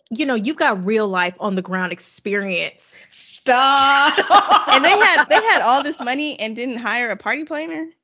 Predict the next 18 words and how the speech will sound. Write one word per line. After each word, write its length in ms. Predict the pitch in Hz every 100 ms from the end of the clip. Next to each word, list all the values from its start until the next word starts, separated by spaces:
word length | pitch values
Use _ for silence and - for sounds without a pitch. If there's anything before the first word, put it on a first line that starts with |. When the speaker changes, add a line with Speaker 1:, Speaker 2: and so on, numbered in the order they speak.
| _
Speaker 1:
Right. 640 | 240 311 359 523 440 262 190 _ _ _ _ _
Girl, 520 | 302 294 277 262 247 226 _ _ _ _
there 180 | 262 262
ain't 120 | 226
no 140 | 202 185
way. 320 | 170 - 170 _ _ _ _ _ _ -
Uh, 340 | 220 214 208 202
yeah, 260 | 196 165
so 240 | 180 220 208
they 280 | 202 233
decide 440 | 254 254 233 214 196
at 140 | 190
work, 360 | 180 175 165 -
you 160 | 180 202
know, 220 | 180 165
th-, 200 | 170 - _ _ -
they 140 | 196
thank 420 | 190 233 240 240